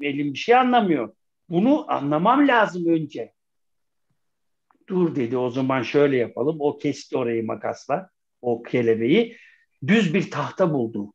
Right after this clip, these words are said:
koydu. O kenarlarından böyle keskin bir çivi gibi bir şeyle bütün etrafını çizdi. "Bak bakayım," dedi. Baktım. "Aa, anlıyorum baba çizgileri," dedim. "Ama iki avucumun içinde olması şart yani. O, o çok şart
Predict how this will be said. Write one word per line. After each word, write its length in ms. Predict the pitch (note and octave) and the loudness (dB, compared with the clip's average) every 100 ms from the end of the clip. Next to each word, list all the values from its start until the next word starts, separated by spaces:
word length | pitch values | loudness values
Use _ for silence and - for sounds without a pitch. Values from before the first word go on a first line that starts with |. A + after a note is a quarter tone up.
| - | 0
koydu. 580 | D#3 C#3+ C#3+ F#3 G#3 - _ _ _ | 4 4 4 0 -2 -12 _ _ _
O 240 | G3 G3+ G#3 | 2 2 2
kenarlarından 840 | G3+ G3+ F#3 D#3+ D#3 D#3+ F#3 E3+ | 2 4 4 6 6 4 2 2
böyle 220 | E3+ E3+ D#3 - _ | 2 0 -2 -8 _
keskin 440 | - F3 - F3+ D#3 | -2 -2 -2 -2 -2
bir 120 | - | -4
çivi 280 | - E3+ D#3 | -4 -2 -2
gibi 260 | C#3+ D#3 | -2 -2
bir 60 | D3+ | -2
şeyle 600 | - C#3 C#3 G3+ G#3+ - _ - | 0 0 2 2 2 -6 _ -4
bütün 400 | G3+ G#3 B3+ G#3 | -2 0 0 -2
etrafını 680 | G3 F3+ F#3 F#3 F#3+ G#3+ A3 | -4 0 2 2 2 -2 -2
çizdi. 560 | - F3+ D3+ D#3+ A2 - _ _ _ _ _ _ _ _ _ _ - | -6 -8 -4 -4 -4 -10 _ _ _ _ _ _ _ _ _ _ -2
"Bak 260 | G3+ A3+ | 0 2
bakayım," 400 | G3+ - E3 D3 | -2 -2 -2 -2
dedi. 360 | C3 C3+ G3+ G#3 _ | -2 -4 -4 -6 _
Baktım. 560 | D3+ D3 - F#3+ G3+ - _ _ | -4 -4 -6 -8 -8 -14 _ _
"Aa, 360 | - F3 F#3 F3 | -2 2 2 2
anlıyorum 540 | - E3+ G3 G#3+ F#3+ D#3 | 2 2 4 4 4 4
baba 220 | E3+ F3+ | 2 0
çizgileri," 600 | D#3 C#3 C3+ C3 A#2+ A#2+ | -6 -8 -4 -2 -2 -4
dedim. 400 | B2 F#3 G#3 - _ _ _ | -2 -2 -2 -10 _ _ _
"Ama 220 | D3+ F3+ G3 | 0 2 2
iki 300 | D#3 - F#3 | 2 4 6
avucumun 460 | E3+ D3 E3+ F3+ | 8 6 2 2
içinde 420 | E3+ - E3 D#3+ | -2 -4 -6 0
olması 500 | F3 D#3 D#3 D#3 C#3+ | 2 2 2 -2 -6
şart 340 | - D3 B2 - | -4 -4 -4 -8
yani. 280 | A#2 G#2+ A2 | -10 -8 -4
O, 380 | C3 B2+ C#3+ | -2 -2 -2
o 100 | C3+ | -4
çok 260 | - A#2 - | -2 -2 -2
şart 240 | G#2 F#2 | -10 -12